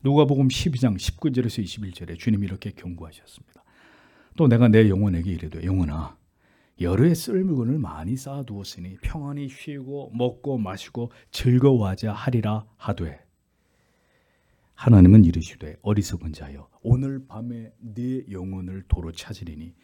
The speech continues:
그러면 네 예비한 것이 네 것이 되겠느냐?" 하셨으니 자기를 위하여 재물을 쌓아주고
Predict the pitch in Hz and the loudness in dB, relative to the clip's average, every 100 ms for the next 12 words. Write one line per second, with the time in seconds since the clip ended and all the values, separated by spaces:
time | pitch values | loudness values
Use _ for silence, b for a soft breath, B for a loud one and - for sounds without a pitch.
0 | _ - 98 80 73 - _ _ _ _ | _ -6 -2 -2 -4 -14 _ _ _ _
1 | _ _ _ _ _ 117 123 131 110 104 | _ _ _ _ _ -6 0 0 0 -2
2 | 107 110 107 82 95 95 87 82 - 107 | -2 -2 -4 -6 -8 -8 -8 -10 -10 -10
3 | 90 101 123 139 131 139 - 87 95 80 | -2 8 10 10 6 2 -2 -4 -4 -6
4 | 78 85 87 87 - - - - 80 85 | -6 -8 -10 -14 -14 -14 -14 -16 -16 -18
5 | b b b b b b b b _ - | b b b b b b b b _ -6
6 | 104 135 139 117 104 107 - 98 87 85 | -2 2 2 2 2 0 0 2 4 2
7 | 80 - 78 76 - - - - | 0 -8 -12 -14 -14 -18 -20 -20